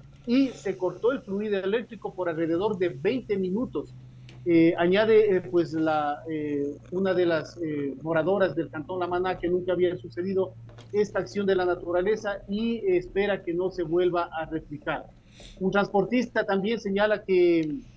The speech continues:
eh, por el movimiento del vehículo en el que estaba movilizándose no sintió nada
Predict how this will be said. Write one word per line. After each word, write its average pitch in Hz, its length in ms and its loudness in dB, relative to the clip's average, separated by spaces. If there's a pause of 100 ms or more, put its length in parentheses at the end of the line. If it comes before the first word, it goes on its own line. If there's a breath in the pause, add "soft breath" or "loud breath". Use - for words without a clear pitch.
(400)
eh, 170 360 2
por 185 160 0
el 170 100 2
movimiento 196 500 -2
del 185 100 2
vehículo 208 760 -2
en 175 100 -2
el 170 100 -4
que 170 60 -14
estaba 202 220 -2
movilizándose 190 800 -4
no 185 260 2
sintió 190 420 -4
nada 190 300 2